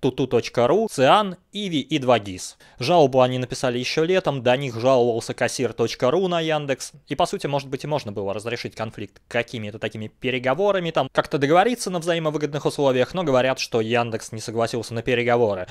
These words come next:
В самом же Яндексе продолжают говорить, что частично требования они уже выполнили, а некоторые требования выполнять они не хотят, потому что это ухудшит сам поисковик, ну то есть качество выдачи, и будет не очень приятно для пользователей.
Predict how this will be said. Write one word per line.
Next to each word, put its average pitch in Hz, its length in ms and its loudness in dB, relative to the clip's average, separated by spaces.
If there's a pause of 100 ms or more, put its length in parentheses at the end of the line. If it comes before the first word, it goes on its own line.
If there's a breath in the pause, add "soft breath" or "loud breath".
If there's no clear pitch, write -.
В - 60 -16
самом 190 320 2
же 127 80 0
Яндексе 123 400 -2
продолжают 123 500 0
говорить, 117 380 0
что 107 340 -8
частично 117 540 -6
требования 107 480 -6
они 117 200 -2
уже 135 400 2
выполнили, 104 560 -4 (100)
а 123 80 -2
некоторые 127 360 -2
требования 123 400 -4
выполнять 123 420 -2
они 120 120 -6
не 120 100 -8
хотят, 131 320 -2
потому 127 220 -4
что - 160 -6
это 113 100 -4
ухудшит 120 480 -6
сам 117 220 -2
поисковик, 147 480 -4
ну 139 100 -8
то 123 60 -4
есть 110 140 -4
качество 117 420 -2
выдачи, 117 420 -2 (240 loud breath)
и 151 60 -4
будет 156 300 -2
не 139 80 -2
очень 135 220 -4
приятно 123 360 -2
для 117 160 -2
пользователей. 101 680 -2